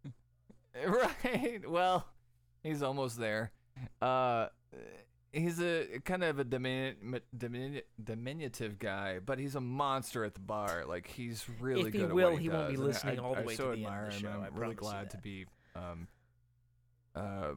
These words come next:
Speaker 1: part of the team with him. Um, but he started l-, watching, uh, Battlestar Galactica, the, the reboot,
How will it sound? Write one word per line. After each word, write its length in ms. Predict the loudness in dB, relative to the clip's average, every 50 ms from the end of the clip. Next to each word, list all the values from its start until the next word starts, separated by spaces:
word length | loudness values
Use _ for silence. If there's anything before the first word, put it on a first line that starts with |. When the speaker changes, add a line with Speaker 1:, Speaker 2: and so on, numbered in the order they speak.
| -6 -8 -2
Speaker 1:
part 200 | -2 0 0 2
of 40 | 0
the 80 | 0 -2 -2 -4
team 300 | -4 -2 -2 -2 -2 -2
with 160 | -4 -4 -4
him. 380 | -6 -6 -4 -4 -4 -6 -6 -8 -14 _ _ _ _ -4
Um, 580 | -2 -2 0 0 -2 -2 -2 -4 -4 -4 -6 -8 -12 -20 _ _ _ _ -20 -20 -14 -12 -10 -4
but 280 | -2 -2 0 -2 -2 -6 -10
he 300 | -12 -10 -8 -6 -6 -6
started 500 | -6 -6 -4 -2 -2 0 0 0 0 -2 -4
l-, 100 | -8 -10 -10 -12 -12
watching, 880 | -8 -6 -4 -4 -4 -4 -6 -6 -4 -4 -4 -4 -4 -4 -4 -6 -6 -8 -12 _ -10
uh, 300 | -6 -6 -4 -4 -4 -6
Battlestar 560 | -2 -2 -2 0 -2 -4 -4 -4 -4 -4 -2
Galactica, 960 | -4 -4 -6 -6 -4 -4 -4 -6 -8 -10 -12 -12 -10 -10 -10 -10 -12 -12 -12 -8
the, 200 | -6 -6 -6 -4
the 100 | -6 -6
reboot, 480 | -6 -4 -6 -6 -6 -8 -8 -10 -10